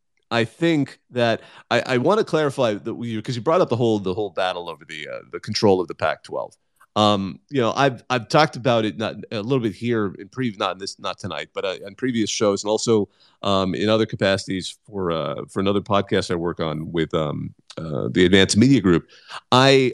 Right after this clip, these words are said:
I have a background in law. I'm not gonna say I'm an expert on how these organizations are run. Uh, it's not necessarily the area I specialize in, but to be clear, this is one of, this is, this whole drama of what's going on in the Pac-twelve and the control of it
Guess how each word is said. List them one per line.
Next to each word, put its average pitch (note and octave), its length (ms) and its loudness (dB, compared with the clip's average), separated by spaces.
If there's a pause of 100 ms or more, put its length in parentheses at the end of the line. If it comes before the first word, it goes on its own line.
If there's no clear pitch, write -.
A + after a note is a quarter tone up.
I C3 100 0
have C#3+ 60 0
a C#3 60 -4
background A#2+ 640 0
in A2+ 120 -4
law. G#2+ 440 -2
I'm G#2 80 -6
not G#2+ 100 -4
gonna G#2+ 180 -4
say A#2 60 -2
I'm G2+ 80 -2
an F2+ 80 -6
expert G2+ 380 -8
on F2+ 140 -14
how G2 180 -10
these F#2+ 180 -18
organizations F2+ 560 -10
are F2 60 -14
run. E2+ 340 -8 (180)
Uh, F2+ 240 -6
it's E2 140 -10
not D#2 140 -10
necessarily F2 340 -12
the D#2+ 80 -14
area D#2+ 220 -14
I - 20 -10
specialize G2+ 600 2
in, B2+ 160 2
but A2 260 4 (560)
to C3+ 80 -2
be D3 160 2
clear, D3+ 520 4
this B2+ 320 0
is D3+ 120 -2
one B2+ 220 2
of, G#2+ 160 -4 (280)
this D3 300 -2
is, F3+ 180 -6 (140)
this B2 160 -10
whole G3 220 -8
drama A2 340 0
of E2+ 140 -2
what's F#2 240 -4
going F2 240 -4
on C#2 220 -8 (120)
in G#2 60 -12
the F2+ 80 -10
Pac-twelve F#2 560 -4
and E2+ 100 -10
the D#2 60 -14 (100)
control F2+ 380 -2
of D2+ 80 -8
it - 100 -12